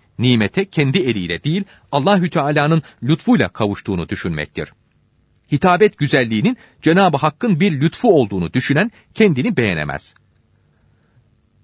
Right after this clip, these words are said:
İnsan her ibadetini kusurlu görmeli. Sual, yaptığımız ibadetleri beğenmekte mahsur var mıdır?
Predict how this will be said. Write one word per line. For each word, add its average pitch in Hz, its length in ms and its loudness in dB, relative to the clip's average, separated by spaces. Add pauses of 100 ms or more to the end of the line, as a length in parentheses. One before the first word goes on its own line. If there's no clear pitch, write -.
(1160)
İnsan 143 400 0
her 156 200 -2
ibadetini 123 600 0
kusurlu 113 420 0
görmeli. 85 480 -2 (560)
Sual, 131 340 0 (520)
yaptığımız 185 520 2
ibadetleri 113 640 -2
beğenmekte 104 500 0
mahsur 95 400 -4
var 85 160 0
mıdır? 98 320 -6